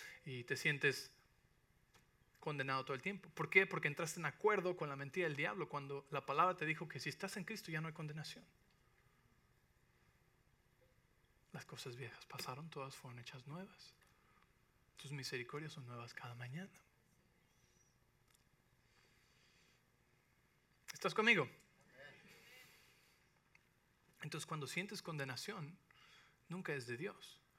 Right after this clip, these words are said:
La convicción del Espíritu Santo te lleva al arrepentimiento. Te dice, "Hey, lo que hiciste está mal, como hablaste está mal", ¿sí? Y te lleva a arrepentirte, a cambiar de manera de pensar, a decir,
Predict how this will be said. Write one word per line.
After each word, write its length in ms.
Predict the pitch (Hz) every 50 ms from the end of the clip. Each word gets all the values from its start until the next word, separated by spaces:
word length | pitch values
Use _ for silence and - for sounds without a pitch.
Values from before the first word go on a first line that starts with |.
| - - - - -
La 100 | 165 156
convicción 420 | - 180 180 180 - - 277 294
del 120 | 302 285
Espíritu 400 | 294 - - - 226 214 190 -
Santo 340 | - - 190 185 175 - 156
te 100 | - 151
lleva 160 | 143 156 156
al 60 | 151 147
arrepentimiento. 760 | 139 135 127 - 131 113 - 123 120 120 113 123 - - - - _ _ _ - _ _ -
Te 80 | - 139
dice, 180 | 127 - 143 -
"Hey, 320 | 156 147 139 123 110 - - - - - - - - -
lo 100 | 151 135
que 100 | - 135
hiciste 260 | 120 135 139 - -
está 160 | - - 160
mal, 280 | 151 135 123 120 123 135 - - - _
como 240 | - - 151 135 123
hablaste 320 | 120 127 131 131 - -
está 220 | 143 - - 165 151
mal", 280 | 135 120 117 117 123 127 - -
¿sí? 280 | - - 131 135 143 - - - - - - - -
Y 60 | - -
te 140 | - 147
lleva 280 | 135 - 127 139 135 - -
a 120 | - 143 135
arrepentirte, 600 | 135 131 127 - 139 131 123 - 170 170 160 156
a 40 | 139
cambiar 320 | - 131 127 131 139 170
de 80 | 180 180
manera 260 | 175 170 165 160 160
de 60 | 160
pensar, 480 | 156 156 147 139 127 - 143 139 143 143
a 80 | 135
decir, 440 | 131 127 - - 151 135 131 135 -